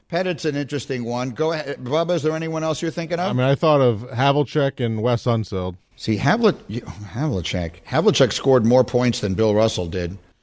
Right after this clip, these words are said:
Speaker 2: 'Cause he,
Speaker 1: Wes
Speaker 2: he's the
Speaker 1: Unseld
Speaker 2: Celtics all-time s-, scored.
Speaker 1: Right.
Speaker 2: So
Speaker 1: I would
Speaker 2: that's
Speaker 1: be
Speaker 2: not
Speaker 1: very surprised if it's Unseld.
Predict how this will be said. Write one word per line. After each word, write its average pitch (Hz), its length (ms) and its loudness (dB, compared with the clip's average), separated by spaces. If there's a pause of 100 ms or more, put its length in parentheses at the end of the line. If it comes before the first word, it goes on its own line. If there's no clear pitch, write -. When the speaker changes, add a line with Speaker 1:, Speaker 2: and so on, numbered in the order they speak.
(220)
Speaker 2:
'Cause 98 100 -12
he, 143 140 0
Speaker 1:
Wes 185 200 2
Speaker 2:
he's 196 220 4
the - 80 4
Speaker 1:
Unseld 151 120 2 (220)
Speaker 2:
Celtics 120 240 -4
all-time 107 420 -2
s-, - 140 -14 (240)
scored. 104 400 -8
Speaker 1:
Right. 123 320 -2
Speaker 2:
So - 80 -2
Speaker 1:
I 147 40 4
would 170 60 6
Speaker 2:
that's 175 100 0
Speaker 1:
be - 40 -2
Speaker 2:
not - 60 -2
Speaker 1:
very 180 240 2
surprised 143 420 -2
if 117 120 -4
it's 110 120 -6
Unseld. 85 500 -8